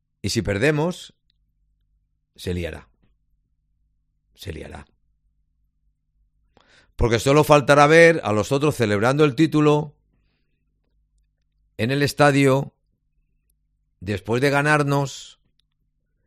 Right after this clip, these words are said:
y nosotros más hundidos. Se liará. Por eso el día del Getafe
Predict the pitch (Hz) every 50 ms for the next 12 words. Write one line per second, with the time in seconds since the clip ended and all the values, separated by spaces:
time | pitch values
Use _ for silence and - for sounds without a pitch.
0 | _ _ - 104 113 113 98 113 104 123 120 110 104 90 95 90 85 80 76 -
1 | - - - - _ _ _ _ _ _ _ _ _ _ _ _ _ _ _ _
2 | _ _ _ - - 95 95 95 90 90 - - - _ _ _ _ _ _ _
3 | _ _ _ _ _ _ _ _ _ _ _ _ _ _ _ _ _ _ _ _
4 | _ _ _ _ _ _ _ _ _ _ _ _ _ _ - 107 117 123 113 156
5 | 147 139 147 156 156 147 147 143 135 135 127 120 117 - - 107 90 147 147 139
6 | - 110 92 85 - -